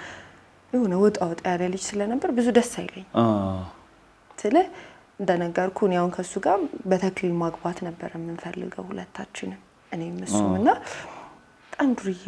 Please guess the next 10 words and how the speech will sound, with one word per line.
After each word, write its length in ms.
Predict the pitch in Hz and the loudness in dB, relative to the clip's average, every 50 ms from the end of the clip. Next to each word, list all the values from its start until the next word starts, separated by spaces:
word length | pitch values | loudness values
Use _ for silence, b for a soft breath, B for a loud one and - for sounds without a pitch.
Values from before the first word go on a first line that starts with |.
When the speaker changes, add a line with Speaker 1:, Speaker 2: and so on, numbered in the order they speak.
| 196 185 | 0 0
Speaker 1:
ነው፣ 160 | 185 190 190 | 0 0 0
ያጨሳል፣ 880 | 190 196 190 190 190 190 - 208 202 196 - - - 196 196 196 190 190 196 196 | 0 2 2 0 0 0 -2 -4 -4 -4 -6 -10 -8 -8 -6 -4 -4 -6 -6 -8
ይቅማል። 680 | 190 190 - - 208 196 196 196 202 202 202 202 208 233 294 - - _ _ - | -8 -8 -4 -4 -4 -4 -4 -6 -6 -8 -8 -8 -10 -14 -18 -20 -20 _ _ -2
እኔ 120 | 208 214 208 | 0 2 2
እንደዚህ 260 | 202 190 190 180 180 | 4 4 4 4 4
አይነት 220 | 175 175 180 180 - | 4 4 2 -2 -4
ባህሪ 260 | - 190 180 180 196 202 | -2 0 0 2 2 2
ያለው 300 | 190 180 175 175 175 185 185 | 2 2 0 0 -2 -4 -4
ሰው 140 | - 202 | -4 -4
ደግሞ 220 | 196 - - 320 | -4 -2 -2 -2